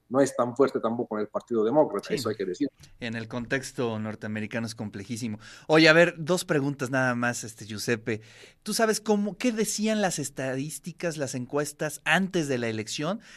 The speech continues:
Speaker 2: ¿Sí le daban la victoria a los demócratas?
Speaker 1: Bueno, las encuestas era también <laughs> un, un choque. A los, los tram-, los, los trampistas o los republicanos creían que iban a ganar, que había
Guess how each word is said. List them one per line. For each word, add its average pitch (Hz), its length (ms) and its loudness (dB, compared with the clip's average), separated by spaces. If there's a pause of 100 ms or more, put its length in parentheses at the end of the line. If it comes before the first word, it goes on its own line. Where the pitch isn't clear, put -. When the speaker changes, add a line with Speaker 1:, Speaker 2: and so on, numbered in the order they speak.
(100)
Speaker 2:
¿Sí - 200 2
le 233 120 8
daban 202 220 10
la 156 120 6
victoria 156 680 4
a 110 600 4
los 107 340 -2
demócratas? 139 840 0 (800)
Speaker 1:
Bueno, 147 360 4
las 131 240 -2
encuestas 170 480 0
era 165 180 2
también 156 380 0
<laughs> - 40 -16
un, 131 120 -10 (420)
un 175 80 2
choque. 175 320 4 (300)
A 101 160 -8
los, 139 380 0
los 131 280 -4
tram-, 135 320 -4
los, 135 240 -6 (320)
los 131 180 -8
trampistas 143 540 -6
o 131 40 -4
los 117 100 -4
republicanos 127 580 -6
creían 131 180 0
que 143 100 0
iban 131 200 -2
a 117 80 -8
ganar, 101 240 -10 (180)
que 101 120 -6
había 120 520 0